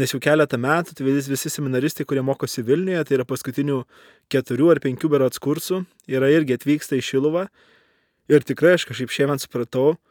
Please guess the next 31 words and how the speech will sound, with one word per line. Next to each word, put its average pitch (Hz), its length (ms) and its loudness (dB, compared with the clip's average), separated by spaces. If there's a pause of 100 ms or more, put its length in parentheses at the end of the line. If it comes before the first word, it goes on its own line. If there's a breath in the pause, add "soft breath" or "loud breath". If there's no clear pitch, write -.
(400)
kad - 280 0
aš 143 380 0
labai 135 640 4
gerai 143 320 6
per 139 160 2
šitas 143 320 0
dienas 139 280 2
galiu 139 200 0
pažinti 143 600 2
kunigus, 143 440 0
kurie 143 240 4
Lietuvoje 139 500 2
taps, - 380 -6
klierikus, 147 500 4
kurie 139 180 4
taps 151 220 0
kunigais 143 400 0
ateinančius 147 460 -2
penkis 147 340 -4
metus. 156 380 -4 (480 soft breath)
Aš 131 160 -2
tikrai 180 240 4
per 127 160 -2
tas 147 240 4
dienas 147 320 2
matau 139 220 2
juos 131 180 2
ir 123 80 -8
pavargusius, 156 720 0
ir 127 100 2
laimingus, 151 680 2